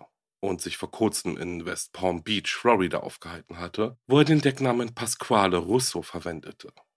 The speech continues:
Als die Polizei von Oregon und die Sheriffs von Grant County seinen Hintergrund näher untersuchten, erfuhren sie, dass Pat von der Polizei in Connecticut gesucht wurde und dort fast ein Jahr zuvor bei einer Verfolgungsjagd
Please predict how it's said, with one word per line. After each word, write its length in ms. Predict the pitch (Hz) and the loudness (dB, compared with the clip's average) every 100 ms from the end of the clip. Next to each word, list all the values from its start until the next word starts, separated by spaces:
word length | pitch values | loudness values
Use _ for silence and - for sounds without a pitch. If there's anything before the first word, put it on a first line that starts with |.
| _ - | _ -2
Als 220 | 147 147 | 0 0
die 80 | - | -6
Polizei 440 | - 110 107 131 | -6 -10 -6 -4
von 220 | 123 101 - | -4 -6 0
Oregon 540 | 156 160 110 110 123 | 2 2 2 0 0
und 180 | - 98 | -4 -6
die 80 | 95 | -2
Sheriffs 500 | - 117 101 92 - | -2 0 0 0 -2
von 240 | - 92 | -2 -2
Grant 320 | 82 90 87 - | 0 0 0 -6
County 560 | - 117 127 104 127 _ - | -2 -2 -2 -6 -10 _ -2
seinen 280 | 98 90 | 2 2
Hintergrund 600 | 82 143 123 101 82 92 | 2 0 0 -2 -2 -2
näher 320 | 92 127 180 95 | 4 6 6 2
untersuchten, 720 | 82 87 - 85 - 135 151 _ | -2 -4 -6 -8 -4 -4 -4 _
erfuhren 440 | 131 131 151 156 | -2 0 2 4
sie, 100 | 139 | 4
dass 220 | 135 131 - | 0 -4 -4
Pat 240 | 127 117 | -4 -4
von 160 | 120 104 | -2 -2
der 60 | |
Polizei 440 | - 104 101 - 90 | -2 -4 -4 0 0
in 80 | |
Connecticut 560 | - 95 87 - - - | 0 -4 -4 -6 -14 -6
gesucht 480 | 90 101 120 - - | -4 -2 -4 -8 -4
wurde 320 | 80 67 - _ - | -2 -2 -10 _ -4
und 180 | 131 | 0
dort 180 | 127 123 | 0 -2
fast 260 | - 113 - | -4 -8 -4
ein 220 | 120 131 | -2 0
Jahr 180 | 135 131 | 0 -4
zuvor 500 | - 131 - 98 120 | -6 -10 0 2 2
bei 160 | - 107 | 0 -2
einer 200 | 98 92 | -2 -4
Verfolgungsjagd 1040 | 92 - 120 127 90 87 92 95 113 | -8 -8 -4 -2 -4 -4 -2 -2 -4